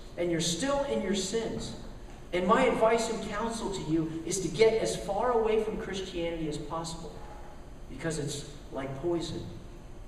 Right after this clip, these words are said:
Many of you may know the story of Jim. <clears throat> Jim was born in the nineteen thirties. He was a bright child, though more than a little bit, uh, strange, as his peers talked about him. Jim was a student of all things, particularly religion.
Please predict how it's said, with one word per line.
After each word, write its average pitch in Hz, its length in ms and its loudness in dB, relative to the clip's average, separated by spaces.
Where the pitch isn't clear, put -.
Many 180 200 4
of - 80 4
you 185 100 2
may 185 160 4
know 185 120 4
the - 100 4
story 185 440 4
of - 100 4
Jim. - 500 8
<clears throat> - 840 -2
Jim 247 200 10
was 214 140 6
born 233 260 10
in 240 80 6
the 185 80 4
nineteen 214 440 4
thirties. 226 400 10
He 196 100 2
was 170 160 4
a - 260 2
bright 196 420 8
child, 190 540 6
though 180 180 6
more 226 260 12
than 180 140 8
a 165 80 6
little 165 220 4
bit, 156 440 2
uh, 139 140 -2
strange, 143 800 0
as 151 140 0
his 151 140 0
peers - 640 0
talked 190 240 4
about 117 240 -2
him. 117 100 -4
Jim 269 220 8
was 262 140 10
a - 80 6
student 262 360 2
of 196 120 6
all 220 260 12
things, 226 280 8
particularly 180 800 4
religion. 160 720 4